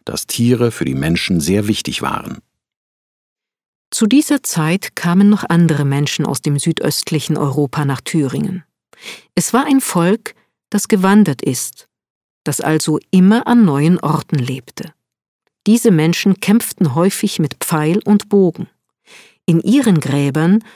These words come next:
Speaker 2: wurden Pfeilspitzen und Armschutzplatten gefunden. Diese Platten schützten den Arm vor der Bogensehne. Wir nennen sie, wieder nach ihren Tongefäßen, die Glockenbecherleute.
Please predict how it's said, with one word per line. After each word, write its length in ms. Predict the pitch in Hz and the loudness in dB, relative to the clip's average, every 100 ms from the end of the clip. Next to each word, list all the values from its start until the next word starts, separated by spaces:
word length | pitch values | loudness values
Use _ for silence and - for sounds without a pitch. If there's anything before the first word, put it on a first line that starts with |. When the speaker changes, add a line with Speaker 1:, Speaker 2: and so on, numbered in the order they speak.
| _ _ | _ _
Speaker 2:
wurden 320 | 202 247 269 | 2 4 4
Pfeilspitzen 920 | 240 - 175 156 143 - 160 - - 185 | 2 0 0 0 -2 -2 -4 -2 -4 -2
und 280 | - 214 - | 2 0 2
Armschutzplatten 960 | 170 175 - 151 - - 147 127 139 | 2 2 0 -6 -6 -6 -6 -4 -6
gefunden. 680 | 135 - 139 127 _ - 175 _ _ _ _ _ _ | -6 -6 -8 -8 _ -10 -10 _ _ _ _ _ _
Diese 260 | 170 156 127 | -2 -2 -4
Platten 440 | - 165 - 254 | -4 -4 0 0
schützten 520 | - - 311 - 202 | 0 -2 -4 0 0
den 180 | 160 139 - | 0 -2 -2
Arm 400 | 139 143 196 240 - _ _ | -2 2 2 2 -2 _ _
vor 340 | - - 156 151 | -8 -2 0 2
der 160 | 180 | 0
Bogensehne. 680 | 185 220 196 135 - - - - _ _ _ _ _ _ _ _ _ _ - | 4 4 2 -2 -4 -6 -8 -14 _ _ _ _ _ _ _ _ _ _ 0
Wir 220 | 190 208 | 6 6
nennen 300 | 202 262 262 | 6 6 4
sie, 380 | - 240 240 247 _ _ - | 4 2 2 0 _ _ -2
wieder 340 | 175 220 226 | 4 4 4
nach 220 | 135 123 | 2 -2
ihren 340 | - 151 135 143 | -2 -2 0 -2
Tongefäßen, 920 | - 165 165 165 - 170 160 185 196 _ _ _ _ | 0 2 2 0 0 0 2 0 0 _ _ _ _
die 200 | 233 240 - | 2 2 2
Glockenbecherleute. 1200 | 156 165 147 123 120 - 123 123 127 - - | 0 0 0 -2 -2 -4 -4 -4 -6 -10 -14